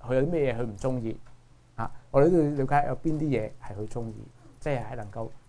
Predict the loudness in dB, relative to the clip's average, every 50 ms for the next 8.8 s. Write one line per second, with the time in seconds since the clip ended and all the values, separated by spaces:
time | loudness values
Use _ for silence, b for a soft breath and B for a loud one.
0 | -20 -20 _ -2 -2 0 0 0 0 0 0 -2 -4 -6 -6 -6 -8 -10 -10 -12
1 | -16 -20 -20 -20 _ b b b b b b b b b 2 4 6 6 8 6
2 | 6 6 4 4 2 2 4 4 2 2 2 -2 -6 -10 -14 -12 -6 -4 0 0
3 | 0 0 0 -2 -2 -4 -4 -4 -6 -6 -4 -4 -4 -4 -6 -8 -14 -18 -20 -20
4 | -20 -18 -14 -14 -14 -8 0 2 4 6 6 6 6 6 4 4 2 2 2 2
5 | 0 2 4 6 6 8 8 8 6 4 2 2 2 0 -4 -10 -4 0 4 4
6 | 4 4 4 4 4 6 6 6 4 2 -2 -8 -12 -16 -18 -20 -20 -20 -20 -20
7 | -20 -20 -20 -20 -20 -20 -20 -20 -20 -20 -20 -20 -20 -16 0 4 6 8 8 8
8 | 6 4 0 0 0 2 6 6 6 6 6 4 0 0 -2